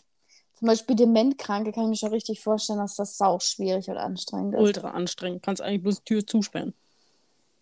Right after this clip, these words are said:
Speaker 1: Ah, gut, oh Gott.
Speaker 2: Noch krasser muss ja dann Alzheimer sein. Die vergessen ja echt alles.
Speaker 1: Ja.
Speaker 2: Schon, das
Speaker 1: Ist doch
Speaker 2: ist schon
Speaker 1: so wie Demenz.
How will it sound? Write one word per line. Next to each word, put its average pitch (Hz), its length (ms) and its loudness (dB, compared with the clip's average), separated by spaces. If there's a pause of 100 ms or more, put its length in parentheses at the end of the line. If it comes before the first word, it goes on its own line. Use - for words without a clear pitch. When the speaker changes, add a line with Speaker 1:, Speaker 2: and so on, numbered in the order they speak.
(220)
Speaker 1:
Ah, 226 1120 6
gut, 269 360 8
oh 226 120 8
Gott. 220 440 4 (420)
Speaker 2:
Noch 190 220 6
krasser 196 280 6
muss 175 160 4
ja 170 80 8
dann 165 140 6
Alzheimer 190 560 4
sein. 175 260 0 (680)
Die 196 60 0
vergessen 175 360 4
ja 180 60 6
echt 240 160 4
alles. 190 320 2 (880)
Speaker 1:
Ja. 214 440 2 (1600)
Speaker 2:
Schon, 208 580 -4
das 180 140 -2
Speaker 1:
Ist - 80 2
doch 370 80 8
Speaker 2:
ist 220 60 0
schon 233 180 6
Speaker 1:
so 254 80 4
wie - 60 6
Demenz. 196 580 2